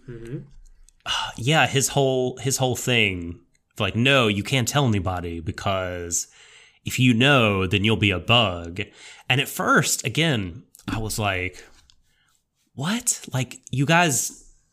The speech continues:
Speaker 2: blew the thing up already. You don't have to worry about that shit anymore." But, like, just because the Gadol factory is gone now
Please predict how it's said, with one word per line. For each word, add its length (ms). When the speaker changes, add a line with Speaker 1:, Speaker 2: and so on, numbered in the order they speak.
Speaker 2:
blew 360
the 80
thing 260
up 160
already. 280
You 80
don't 100
have 140
to 80
worry 220
about 240
that 120
shit 220
anymore." 560
But, 180
like, 360
just 200
because 320
the 80
Gadol 340
factory 800
is 140
gone 300
now 580